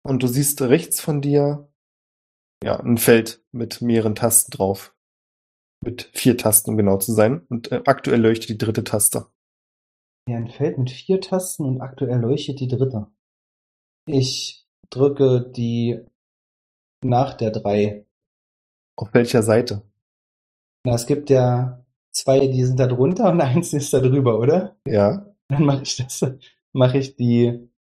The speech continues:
Speaker 2: das, die eine, die noch daneben ist, nicht die zwei, die daneben sind.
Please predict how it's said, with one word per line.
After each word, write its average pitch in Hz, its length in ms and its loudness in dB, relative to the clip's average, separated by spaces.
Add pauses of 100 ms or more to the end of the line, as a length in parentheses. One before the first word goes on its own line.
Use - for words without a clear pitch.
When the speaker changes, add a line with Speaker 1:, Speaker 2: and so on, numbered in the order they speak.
(120)
Speaker 2:
das, - 460 -6 (720)
die 131 160 0
eine, 151 240 4
die 143 80 -2
noch 147 160 -2
daneben 127 380 2
ist, 107 160 -8
nicht 131 160 -4
die 123 60 -4
zwei, 120 280 -2
die 113 140 -4
daneben 110 840 -2
sind. 104 340 -4